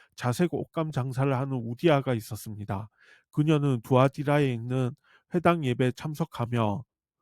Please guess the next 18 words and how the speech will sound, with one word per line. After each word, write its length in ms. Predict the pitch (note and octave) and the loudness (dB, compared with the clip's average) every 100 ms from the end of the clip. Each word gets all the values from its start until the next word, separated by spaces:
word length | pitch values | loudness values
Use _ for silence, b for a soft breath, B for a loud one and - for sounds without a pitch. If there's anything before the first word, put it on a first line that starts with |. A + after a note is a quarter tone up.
| _ _ _ _ _ _ _ _ _ _ _ _ | _ _ _ _ _ _ _ _ _ _ _ _
하나님을 640 | - F3+ F3 E3 D3 D3 C#3+ | -2 2 2 2 4 4 2
섬기고 480 | F#3 F#3 F3+ C#3+ | 0 -2 -2 0
있었는데 640 | B2+ - C3+ A#2 A2+ A#2+ A2+ | 0 0 -4 -2 0 0 0
장사를 640 | A2+ B2+ B2+ D#3 D3 B2+ | -4 -4 2 2 4 2
위해 200 | B2 C3 | 2 2
빌립보에 500 | - B2 B2 - D3 | 2 0 0 2 2
왔다가 680 | B2 - - A2+ A#2 A2 G#2+ b b b | 2 -2 -4 -4 -2 -2 -4 b b b
바울을 380 | A#2+ B2+ D3+ D#3 | 4 4 6 2
만나고 500 | B2 B2 B2 B2 C3+ | 0 -2 -2 2 0
복음을 420 | - B2 D#3 D3 | 0 -2 0 -4
듣게 240 | C3 - | -4 -6
되었던 440 | C3 B2+ A#2 A#2+ A2+ | -2 -2 -2 -4 -4
것입니다. 680 | G#2+ - A#2 A2+ A#2 G#2+ G#2+ b b b b | -4 -6 -10 -10 -6 -6 -8 b b b b
이 160 | F3 | 4
운명적인 680 | E3 C#3+ E3+ E3+ D#3+ D3+ C#3+ | 4 4 2 2 2 0 0
만남을 420 | A#2+ A#2+ B2+ C3 B2 | -2 -2 0 0 -2
통해 420 | B2 A#2+ A2+ G#2 C3+ | -4 0 2 0 -2
루디아와 640 | B2+ F3 D3+ C3 B2+ B2+ | -4 6 8 8 6 2